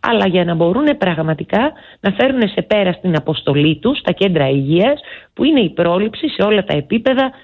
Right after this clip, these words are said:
σε πρωτοβάθμιο, δηλαδή να αντιμετωπίζεις τις αιτίες πριν κάποιος αρρωστήσει, σε δευτεροβάθμιο και σε τριτοβάθμιο επίπεδο.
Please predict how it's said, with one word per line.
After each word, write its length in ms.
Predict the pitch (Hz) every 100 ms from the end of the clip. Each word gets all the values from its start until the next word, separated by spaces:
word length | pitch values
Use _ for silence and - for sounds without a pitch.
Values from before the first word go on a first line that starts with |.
| _
σε 140 | -
πρωτοβάθμιο, 800 | - 196 147 131 147 175 214 226
δηλαδή 420 | 208 170 151 190 - - _ _ _
να 300 | 175 170 -
αντιμετωπίζεις 760 | - 165 160 160 156 196 190 190
τις 140 | 190
αιτίες 380 | 185 - 196 175
πριν 200 | 175 170
κάποιος 360 | 170 175 185 175
αρρωστήσει, 720 | 156 135 - 185 190 233 254 - -
σε 140 | - 247
δευτεροβάθμιο 800 | 220 214 196 160 175 220 262 277
και 120 | 277
σε 140 | 254 196
τριτοβάθμιο 760 | 185 170 160 214 254 262 269 - _ _ _ _ -
επίπεδο. 580 | 226 294 - 139 127